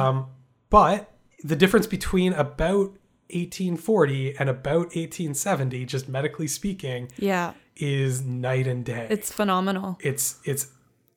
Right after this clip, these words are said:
Speaker 1: it's bizarre to think how much different the surgical experience for the patient and, f-, you know, and for the, the doctor, but especially for the patient would be in that fairly small window of time.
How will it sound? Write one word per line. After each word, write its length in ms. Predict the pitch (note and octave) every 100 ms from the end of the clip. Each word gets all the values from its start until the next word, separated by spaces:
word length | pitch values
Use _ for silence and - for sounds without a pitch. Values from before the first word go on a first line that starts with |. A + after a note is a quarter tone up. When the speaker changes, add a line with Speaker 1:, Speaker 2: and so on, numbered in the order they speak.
| -
Speaker 1:
it's 260 | C3+ -
bizarre 640 | - _ - C#3+ B2 C#3+ C3+
to 100 | C3+
think 240 | - C3
how 800 | - - - C#3+ C3+ C3+ C3+ C3 - _ _ -
much 380 | C3 A#2+ - - _ _ _
different 600 | D3 - C#3 B2 B2+ -
the 100 | C#3+
surgical 520 | C3+ C#3 B2+ C3 C3
experience 600 | B2 - - D#3+ D3 B2+ A#2+
for 120 | C3
the 80 | B2
patient 560 | - G3 - C3 B2+ - - D4
and, 120 | B3+
f-, 280 | - - - _
you 80 | A#3
know, 100 | F3+ G3+
and 120 | G3+
for 140 | -
the, 300 | C#3+ C3 B2+ -
the 80 | C#3
doctor, 460 | A#2 B2 - F#3+ F3+
but 340 | F3 E3 - - - - -
especially 480 | D#3+ - F3+ - D3+
for 140 | C3+
the 80 | C#3+
patient 400 | C3+ G#3 - C3+
would 220 | C3 B2+
be 440 | - G3+ D3+ C3 C3 - _ _
in 180 | - C3+
that 340 | C3+ C3+ C3 -
fairly 380 | C3 C3 C#3+ C3+
small 600 | - - - A#2+ C3 B2+
window 280 | C3 C3+ A#2+
of 200 | A#2 -
time. 440 | - F#3+ F3+